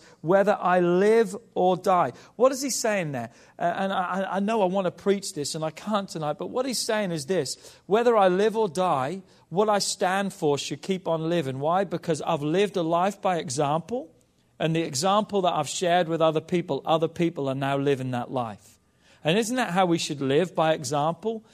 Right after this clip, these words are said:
That whether we're here or not, that other people know and they can follow and they can live on for that. Verse twenty-one, he says, "For me, living means for Christ,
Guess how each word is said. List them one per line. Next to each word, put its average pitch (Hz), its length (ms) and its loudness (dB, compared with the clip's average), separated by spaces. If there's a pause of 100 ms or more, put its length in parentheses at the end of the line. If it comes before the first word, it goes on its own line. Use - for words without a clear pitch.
(160)
That 190 100 -2
whether 175 260 4
we're 156 220 4
here 175 260 0
or 151 80 2
not, 147 360 -2
that 160 120 -6
other 180 220 0
people 175 400 -2
know 147 600 2 (220)
and 151 200 -2
they 156 100 0
can 156 180 -4
follow 165 480 0
and 151 140 0
they 147 80 0
can 143 240 -4
live 147 180 4
on 147 200 0
for 190 120 -10
that. 190 440 -6
Verse 220 260 4
twenty-one, 208 540 0
he 185 100 -2
says, - 520 -2
"For 202 260 2
me, 202 600 0 (300)
living 190 580 2
means 165 680 -2 (440)
for 185 220 0
Christ, - 720 0